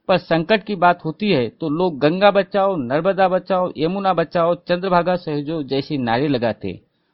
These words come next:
और भूल जाते हैं अपने जिले और राज्य में बहने वाली उन नदियों को जो आगे चलकर इन्हीं बड़ी नदियों में मिलती है। जरा सोचिए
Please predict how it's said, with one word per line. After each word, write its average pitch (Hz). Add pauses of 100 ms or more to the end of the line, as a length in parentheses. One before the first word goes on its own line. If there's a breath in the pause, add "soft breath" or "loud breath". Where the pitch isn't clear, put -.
और 156
भूल 180
जाते 202
हैं 196
अपने 165
जिले 190
और 165
राज्य 147
में 170
बहने 143
वाली 165
उन 214
नदियों 160
को 117 (320)
जो 156
आगे 156 (320)
चलकर 175
इन्हीं 185
बड़ी 190
नदियों 175
में 170
मिलती 156
है। 190
जरा 139
सोचिए 160